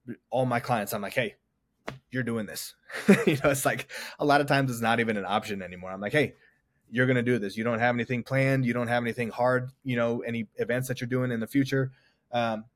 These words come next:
so you're gonna do this." And some of them are like, "Oh, I can't do that." And then some, some of them are totally on board. Some of them are down for whatever. Some are very like, "Oh, I, I don't think I can do that." And so that is an opportunity for me to be like,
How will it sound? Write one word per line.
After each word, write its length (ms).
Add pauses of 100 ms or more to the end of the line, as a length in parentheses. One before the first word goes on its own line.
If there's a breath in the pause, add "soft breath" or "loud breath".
(140)
so 100
you're 80
gonna 140
do 140
this." 340
And 340
some 240
of 80
them 160
are 20
like, 240
"Oh, 120
I 100
can't 240
do 120
that." 300
And 140
then 240
some, 300
some 160
of 60
them 140
are 60
totally 340
on 140
board. 220
Some 140
of 60
them 140
are 60
down 180
for 120
whatever. 380 (460 soft breath)
Some 460 (100)
are 160
very 300
like, 220
"Oh, 120
I, 260
I 100
don't 140
think 200
I 80
can 160
do 120
that." 160
And 140
so 280
that 320 (240)
is 180
an 80
opportunity 480
for 140
me 200
to 140
be 80
like, 240